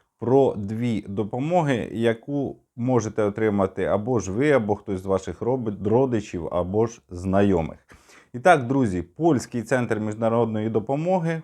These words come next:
фундація П Ц П М, розпочинає чергові програми фінансової підтримки біженців з України в Польщі. А, як повідомляє П Ц П М, дві програми фінансової допомоги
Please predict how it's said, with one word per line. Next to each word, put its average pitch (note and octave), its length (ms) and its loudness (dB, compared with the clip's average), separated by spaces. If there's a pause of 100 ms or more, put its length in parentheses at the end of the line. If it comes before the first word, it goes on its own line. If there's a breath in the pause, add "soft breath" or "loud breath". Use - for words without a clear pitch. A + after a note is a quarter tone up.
фундація A#2 600 4
П A2+ 240 -2
Ц A2 200 -2
П G#2+ 280 0
М, F#3 140 0 (380 soft breath)
розпочинає E3+ 880 0
чергові C#3 760 2
програми D3 560 2
фінансової A#2+ 580 -2
підтримки B2 760 -4
біженців G#2+ 680 -2
з E2+ 80 -6
України F2+ 460 0
в E2+ 120 -4
Польщі. - 520 -2 (600 loud breath)
А, F#2+ 240 4
як C#3 480 0
повідомляє F3 680 6
П G#2+ 180 -4
Ц C3+ 180 0
П C3 140 0
М, A2 380 4 (400 soft breath)
дві C3 400 0
програми A#2+ 840 4 (240)
фінансової B2 640 0
допомоги E3+ 720 0